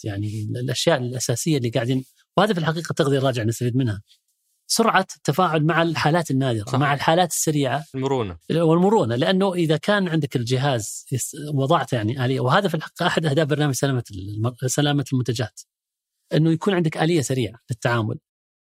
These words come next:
Speaker 1: وإذا كان عندك بيئة تقنية واضحة المعنى، فيها شفافية، واضح متى د-، متى جاك الطلب،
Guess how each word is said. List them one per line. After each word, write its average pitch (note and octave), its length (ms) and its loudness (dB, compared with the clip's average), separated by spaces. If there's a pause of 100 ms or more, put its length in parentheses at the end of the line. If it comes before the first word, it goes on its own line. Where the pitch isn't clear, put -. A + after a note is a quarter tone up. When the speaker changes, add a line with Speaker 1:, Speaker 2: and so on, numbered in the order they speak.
(100)
Speaker 1:
وإذا D3+ 340 2
كان A#3 240 2
عندك F3+ 300 0
بيئة E3+ 180 0
تقنية C3+ 580 -2 (960)
واضحة C3+ 500 4
المعنى، G2+ 300 -2
فيها D#3 200 2
شفافية، C3 480 0 (420)
واضح D3 340 4
متى D#3 200 2
د-، D3 180 0
متى F3 180 2
جاك C#3+ 200 0
الطلب، D#3 300 2